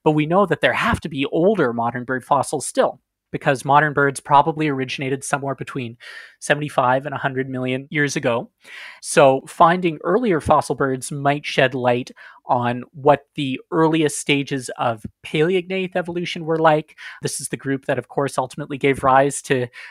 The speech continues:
giant monsters like ostriches and emus. So what were the earliest paleognaths like?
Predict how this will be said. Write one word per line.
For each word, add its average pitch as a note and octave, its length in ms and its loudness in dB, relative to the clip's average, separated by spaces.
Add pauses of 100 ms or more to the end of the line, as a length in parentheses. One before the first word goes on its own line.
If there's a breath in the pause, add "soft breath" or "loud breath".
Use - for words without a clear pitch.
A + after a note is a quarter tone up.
(100)
giant C#3 380 2
monsters C#3+ 600 -2
like A#2+ 240 -2
ostriches C#3+ 580 -6
and B2+ 140 -8
emus. E3+ 420 -10
So - 280 -2
what B2+ 260 0
were E3+ 80 -4
the C#3 220 -8
earliest D#3 400 -6
paleognaths D#3 640 -6
like? D#3+ 300 -2